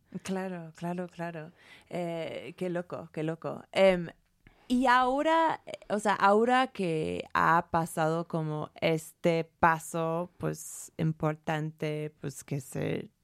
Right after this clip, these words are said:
tiene la capacidad de, de realmente cambiar la, la, la vida de muchos de los productores originarios de, del biche, ¿qué son los retos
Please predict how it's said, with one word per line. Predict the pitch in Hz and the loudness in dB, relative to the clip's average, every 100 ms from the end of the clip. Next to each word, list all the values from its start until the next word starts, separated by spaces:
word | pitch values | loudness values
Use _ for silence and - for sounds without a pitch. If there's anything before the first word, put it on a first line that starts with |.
| _ _ | _ _
tiene | 156 147 151 | -2 0 0
la | 156 151 | -2 -4
capacidad | - 156 147 143 151 147 | -8 -6 -6 -4 -6 -6
de, | 151 | -6
de | 147 147 156 143 | -4 -4 -4 -6
realmente | 151 151 151 156 151 156 - - - _ _ | -6 -6 -6 -4 -6 -8 -14 -20 -20 _ _
cambiar | - 165 165 175 175 151 170 170 | 0 4 6 4 6 6 6 4
la, | 156 147 | 0 -2
la, | - 147 147 | -2 -2 -2
la | 143 151 | -4 -2
vida | 202 330 190 | 0 2 2
de | 165 170 | 2 0
muchos | 175 180 | -4 -4
de | 170 | -4
los | 156 160 | -4 -4
productores | 160 160 156 160 160 160 160 | -4 -4 -2 -2 -2 -4 -6
originarios | 156 165 160 160 156 156 156 - | -4 -4 -2 -2 -4 -6 -8 -8
de, | 151 - | -8 -6
del | 160 156 151 | -4 -4 -2
biche, | 190 - 190 175 - - - - - | -2 2 2 2 -6 -20 -20 -18 2
¿qué | 247 254 | 2 4
son | 302 330 | 0 0
los | 349 220 156 | 0 -2 -2
retos | 147 175 175 165 180 214 - | 0 0 0 -2 -2 -6 -16